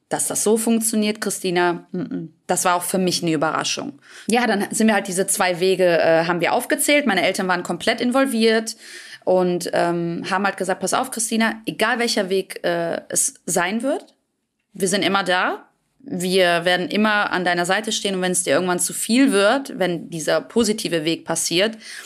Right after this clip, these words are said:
und, äh, dein Wunsch quasi in, eintritt, dann, äh, sind wir immer da und wenn du es irgendwann nicht mehr willst, wir stehen an deiner Seite und unterstützen dich. Wir zwingen dich zu gar nichts." Weil meine Eltern wollten ja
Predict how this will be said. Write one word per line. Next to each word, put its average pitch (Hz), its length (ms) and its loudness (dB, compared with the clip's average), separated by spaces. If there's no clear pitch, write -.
und, 180 440 -2
äh, 165 200 0
dein 180 300 -2
Wunsch 214 380 2
quasi 160 500 -4
in, - 420 -10
eintritt, 180 640 -4
dann, 185 220 0
äh, 175 140 -2
sind 185 160 -2
wir 190 80 0
immer 262 200 2
da 220 200 0
und 214 80 0
wenn 196 120 -4
du 190 60 -2
es 180 100 -2
irgendwann 202 300 -2
nicht 190 140 -4
mehr 180 180 -2
willst, 247 480 0
wir 185 240 0
stehen 202 260 2
an 196 120 2
deiner 180 200 0
Seite 190 360 0
und 180 120 -4
unterstützen 185 640 -2
dich. 202 380 -2
Wir 175 160 -8
zwingen 196 260 0
dich 175 180 -4
zu - 180 -6
gar 202 260 2
nichts." 185 320 -4
Weil 170 80 0
meine 170 180 2
Eltern 175 320 0
wollten 185 220 0
ja 170 80 2